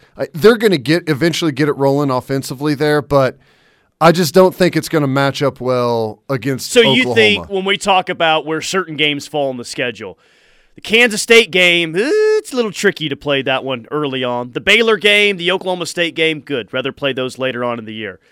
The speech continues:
Speaker 2: But the T C U game, you like that being early on in the season for O U.
Speaker 1: Yep.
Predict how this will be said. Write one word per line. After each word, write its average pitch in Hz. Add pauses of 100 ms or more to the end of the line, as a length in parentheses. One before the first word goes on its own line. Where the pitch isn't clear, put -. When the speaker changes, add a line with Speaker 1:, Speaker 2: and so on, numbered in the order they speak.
(340)
Speaker 2:
But -
the 131
T 220
C 185
U 196
game, 151
you 156
like 143
that 107
being 139
early 127
on 117
in 104
the 101
season 98
for 110
O 101
U. 92 (240)
Speaker 1:
Yep. 117